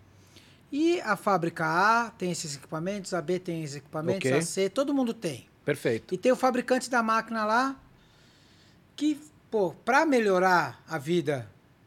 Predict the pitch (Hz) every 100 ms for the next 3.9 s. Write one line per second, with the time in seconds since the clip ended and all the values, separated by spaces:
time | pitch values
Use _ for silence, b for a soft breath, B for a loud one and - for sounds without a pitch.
0 | _ _ - 156 - 196 165 160 226 214
1 | 143 117 143 156 170 196 - 226 196 185
2 | 214 220 - 226 - 220 208 180 220 214
3 | 185 - 247 247 208 202 226 233